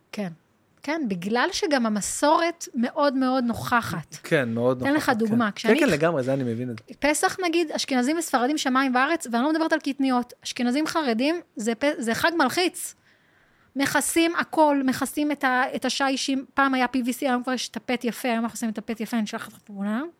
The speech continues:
Speaker 2: מה, מה, מה, מה, מה זה מכסים את השיש?
Speaker 1: בטפט. אחרי שמלבנים, מלבנים אותו ומגעילים
Speaker 2: כן.
Speaker 1: אותו, שמים טפט.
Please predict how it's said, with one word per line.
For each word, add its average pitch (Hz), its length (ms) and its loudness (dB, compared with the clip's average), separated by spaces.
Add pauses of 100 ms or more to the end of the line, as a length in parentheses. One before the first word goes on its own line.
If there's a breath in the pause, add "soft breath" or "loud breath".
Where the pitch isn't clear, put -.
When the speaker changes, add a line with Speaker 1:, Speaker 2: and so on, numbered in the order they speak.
Speaker 2:
מה, 175 200 4
מה, 214 120 4
מה, 220 180 4
מה, 208 220 2
מה 220 140 2
זה 240 80 2
מכסים 196 340 -2
את 190 80 -2
השיש? 220 560 2
Speaker 1:
בטפט. 262 640 0 (1120)
אחרי - 180 -2
שמלבנים, 233 600 0
מלבנים 214 440 0
אותו 240 180 -4
ומגעילים 208 460 2
Speaker 2:
כן. 285 40 2
Speaker 1:
אותו, 311 220 -2
שמים 233 240 -6
טפט. 233 480 -8